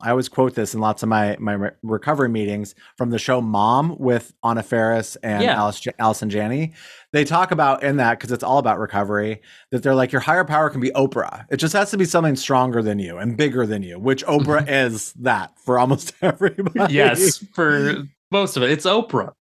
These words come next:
Speaker 1: Yeah, but my higher power has changed so much. At first, it was, like, the, like, the, the group of, like, A A was, like, the higher power 'cause all of those people are stronger than me.
Speaker 2: Mm-hmm.
Speaker 1: And then it sort of became, when I was in therapy, it sort of became, like, a shield,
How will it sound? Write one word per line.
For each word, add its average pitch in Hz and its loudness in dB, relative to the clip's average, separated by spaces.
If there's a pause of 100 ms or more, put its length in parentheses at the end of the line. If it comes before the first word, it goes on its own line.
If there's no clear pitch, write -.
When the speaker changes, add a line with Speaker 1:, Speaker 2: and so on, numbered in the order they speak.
(140)
Speaker 1:
Yeah, 139 0
but 175 0
my 208 0
higher 202 0
power 180 0
has 156 -2
changed 151 -2
so 143 0
much. 127 0
At - -4
first, 165 0
it 147 0
was, 131 2 (460)
like, 123 0
the, 123 0 (120)
like, 123 -4
the, 120 -2
the 117 -2
group 139 0
of, 190 -2
like, 196 0
A 208 0
A - 2
was, 185 0
like, 202 0
the 196 0
higher 190 2
power 190 0
'cause 170 0
all 156 0
of 156 -2
those 160 0
people 147 0
are 139 2
stronger 139 0
than 123 -2
me. 160 0 (260)
Speaker 2:
Mm-hmm. 123 2 (380)
Speaker 1:
And 139 0 (300)
then 160 0
it 180 -2
sort 180 0
of 156 -2
became, 143 -2
when 127 0
I 127 4
was 123 0
in 117 -8
therapy, 131 0
it 131 -2
sort 131 -2
of 120 -4
became, 120 -4
like, 117 -4
a - -10
shield, 135 0